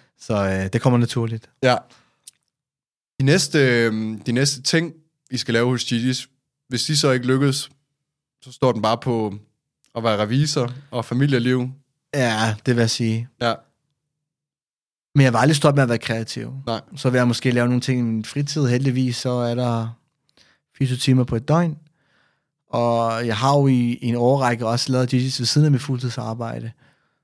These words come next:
Speaker 1: Så hvis der kommer en film tre, eller når der kommer en film tre, whatever,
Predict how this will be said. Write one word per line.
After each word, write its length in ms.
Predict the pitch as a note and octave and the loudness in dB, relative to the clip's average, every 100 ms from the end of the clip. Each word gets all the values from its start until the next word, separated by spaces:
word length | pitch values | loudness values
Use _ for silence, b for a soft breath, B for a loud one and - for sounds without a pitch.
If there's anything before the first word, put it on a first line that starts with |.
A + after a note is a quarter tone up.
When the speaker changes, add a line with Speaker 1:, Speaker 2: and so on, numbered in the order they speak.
| _ - | _ -6
Speaker 1:
Så 220 | B2 A2+ | -2 2
hvis 180 | C#3 D3 | 2 2
der 100 | D3 | 0
kommer 240 | D3+ C#3 | 2 2
en 120 | B2 | 0
film 220 | - B2 | -2 -6
tre, 360 | A2 - A2+ - _ _ _ _ _ _ _ _ _ - | -6 -8 -8 -10 _ _ _ _ _ _ _ _ _ -10
eller 140 | F#2+ | -8
når 220 | F#2+ G#2+ A#2 | -4 -4 -4
der 100 | A2+ | -4
kommer 260 | A#2 G#2 | -6 -6
en 60 | G2 | -6
film 220 | - G2+ | -10 -12
tre, 240 | - G2 - _ _ _ _ _ _ _ B2 | -10 -14 -14 _ _ _ _ _ _ _ 0
whatever, 340 | A2 G#2 | 2 2